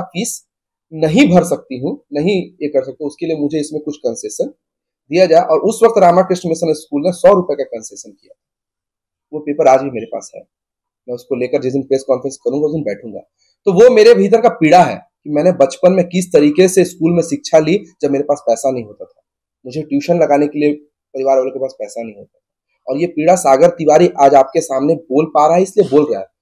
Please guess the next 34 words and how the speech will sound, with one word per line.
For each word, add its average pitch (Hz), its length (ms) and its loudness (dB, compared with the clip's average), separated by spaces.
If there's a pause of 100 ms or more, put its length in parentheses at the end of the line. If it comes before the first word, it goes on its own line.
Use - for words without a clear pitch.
नहीं 131 80 -12
तो 160 100 -10
ये 151 60 -8
पूरी 170 260 -4
केबल 147 260 -4
कर्मचारी 113 420 -6
की 98 120 -20
पीड़ा 95 220 -20
है। - 60 -20 (400)
सबके 175 240 -10
घर 135 160 -6
में 123 100 -6
ऐसी 120 180 -10
स्थिति 117 360 -16
है 101 60 -14
कि - 360 -16
लाश 139 260 0
सामने 151 380 0
पड़ा 143 220 4
है 147 140 2
और 139 120 4
जलाने 123 280 0
के 127 120 -2
लिए 123 100 -4
पैसा - 280 -10
नहीं। 107 140 -16 (1400)
तो 233 100 4
वो 254 680 4
दर्द 208 260 6
हम 202 160 0
देखे 143 240 0
हैं, 107 220 -8 (460)
हम 208 220 2
वो 196 160 6